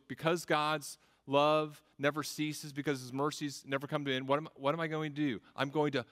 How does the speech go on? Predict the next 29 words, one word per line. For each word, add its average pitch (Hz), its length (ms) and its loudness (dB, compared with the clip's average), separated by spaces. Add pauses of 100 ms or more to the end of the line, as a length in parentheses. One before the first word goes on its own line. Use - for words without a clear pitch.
(120)
to 135 100 -4
hope 165 380 0
in 139 120 0
him. 131 440 -2 (1200)
That's - 480 -6 (480)
the 117 100 0
application. 117 640 -8 (880)
In 208 200 6
lament, 220 480 6
what 175 120 0
happens? 175 340 0
I, 135 160 4 (140)
I 151 80 4
grapple 160 560 2
with 170 120 2
this 160 140 -4
truth 202 260 -4
about 156 200 2
God. 143 260 6 (160)
Okay, 156 220 2
this 170 200 0
is, 226 140 -8
this 180 220 -4
is 220 100 -6
happening 208 480 0
to 139 120 -4
me. 117 340 -2 (260)
This 156 160 -2
is, 202 160 -6